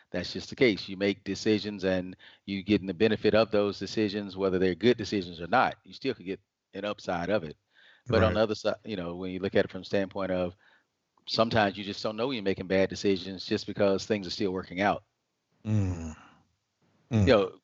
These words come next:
Speaker 1: but obviously there are a group of people out there that are broke, and, uh, when they know that, you know, they know they're broke, it's the people who are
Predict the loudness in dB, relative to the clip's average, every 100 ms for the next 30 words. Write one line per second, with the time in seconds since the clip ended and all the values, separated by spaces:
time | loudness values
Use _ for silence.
0 | 0 0 2 4 4 2 -4 -4 -4 -10
1 | -14 -10 -2 -2 0 -2 -4 -8 -4 -2
2 | -2 -6 -20 _ _ _ -6 -2 -2 0
3 | 0 0 -2 0 2 2 2 0 -2 -4
4 | -2 2 4 4 2 0 -8 _ _ _
5 | -10 -10 -8 -4 -2 -2 -4 -4 0 4
6 | 6 4